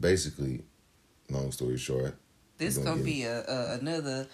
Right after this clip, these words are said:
Speaker 2: episode about recent events.
Speaker 1: life.
Speaker 2: It's been a lot going on.
Speaker 1: Mm-hmm.
Speaker 2: A
Speaker 1: But,
Speaker 2: lot.
Speaker 1: you know, let's jump into the Bible. And, you know, we're gonna jump into Psalms chapter one.
Speaker 2: No.
Speaker 1: I mean, I'm sorry, no. We're gonna go in Psalms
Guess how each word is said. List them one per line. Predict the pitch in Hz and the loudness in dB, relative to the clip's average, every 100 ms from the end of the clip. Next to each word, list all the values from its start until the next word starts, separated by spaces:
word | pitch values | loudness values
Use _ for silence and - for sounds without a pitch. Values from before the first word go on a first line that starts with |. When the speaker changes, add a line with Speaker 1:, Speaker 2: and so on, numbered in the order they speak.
| - - | -18 -4
Speaker 2:
episode | 151 147 - 143 135 | -4 -2 -2 -2 -4
about | 127 127 127 - - _ - | -4 -4 -4 -6 -18 _ -18
recent | 131 156 196 190 | -4 -2 0 -2
events. | 156 147 123 - - - | 0 0 -2 -6 -8 -2
Speaker 1:
life. | 69 65 - - - | 0 0 -4 -10 -10
Speaker 2:
It's | 165 | -8
been | - 151 | -4 0
a | 151 | 4
lot | 147 | 4
going | 139 147 139 | 2 0 0
on. | 123 101 | 0 0
Speaker 1:
Mm-hmm. | 76 73 73 80 78 | 2 4 4 4 2
Speaker 2:
A | - - | -2 -8
Speaker 1:
But, | |
Speaker 2:
lot. | 82 92 | -4 2
Speaker 1:
you | |
know, | 85 73 | 4 4
let's | 92 | 2
jump | 90 82 - | 2 0 0
into | 69 64 | -6 -4
the | |
Bible. | 64 67 62 57 58 - - - - - | -2 -2 -2 -6 -10 -14 -20 -20 -18 -6
And, | 65 | -2
you | 67 | 0
know, | 65 | 0
we're | 64 80 | 2 2
gonna | 82 | 2
jump | 71 82 82 82 | 2 0 2 4
into | 78 78 78 71 73 82 - - - - | 2 4 2 2 0 -6 -16 -14 -12 -12
Psalms | - - 90 90 90 95 104 - - - - - - - - _ | -4 2 4 6 4 2 0 -4 -8 -14 -20 -20 -20 -20 -20 _
chapter | - 78 67 - - 73 69 65 - - | -2 0 -2 -6 0 2 2 -4 -14 -14
one. | 60 62 87 71 60 65 65 - _ _ _ _ _ _ _ - - 151 131 120 | -8 0 2 2 2 -4 -6 -16 _ _ _ _ _ _ _ -20 -16 -14 -6 4
Speaker 2:
No. | |
Speaker 1:
I | 104 | 8
mean, | 98 82 | 8 6
I'm | 95 | 0
sorry, | 107 - 73 73 | 2 2 4 4
no. | 78 73 80 - | 4 4 2 2
We're | 78 | 2
gonna | 76 71 | 2 2
go | 73 | 2
in | 69 | 0
Psalms | 69 90 82 78 73 65 | 2 4 6 6 4 -2